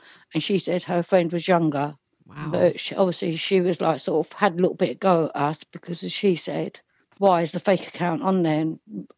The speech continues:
Speaker 1: you know, all I can say is, like, sort of, it is one that we'd already reported, but it was still, still left on there. And she's right what she's saying. If it had been taken off when we first reported it, oh, it was May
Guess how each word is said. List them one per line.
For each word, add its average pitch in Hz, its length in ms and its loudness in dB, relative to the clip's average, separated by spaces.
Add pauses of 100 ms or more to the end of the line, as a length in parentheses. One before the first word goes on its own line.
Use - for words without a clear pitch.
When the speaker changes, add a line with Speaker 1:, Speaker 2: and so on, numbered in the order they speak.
(100)
Speaker 1:
you 202 140 0
know, 180 120 2
all 208 220 4
I 185 60 -2
can 180 160 -14
say 202 320 2
is, 165 160 -4
like, 185 240 -4
sort - 180 -6
of, 180 240 2 (1300)
it - 180 4
is 226 220 4
one 185 180 4
that - 160 -2
we'd 202 220 4
already 190 320 4
reported, 202 640 2 (160)
but 185 340 2 (480)
it 226 100 -2
was - 120 -8
still, 220 360 2
still - 420 0
left 233 240 -2
on 285 140 4
there. 160 200 -2 (720)
And 233 100 2
she's 277 180 0
right 294 200 4
what 214 140 -4
she's 233 200 -2
saying. 269 440 0
If 220 160 -4
it - 40 -4
had 190 100 -6
been 214 140 0
taken 254 280 0
off 233 160 -2
when 220 140 -2
we 196 120 -2 (140)
first 294 300 2
reported 262 460 -2
it, - 440 -6 (640)
oh, - 100 -4
it - 160 0
was 170 140 -2
May 175 520 2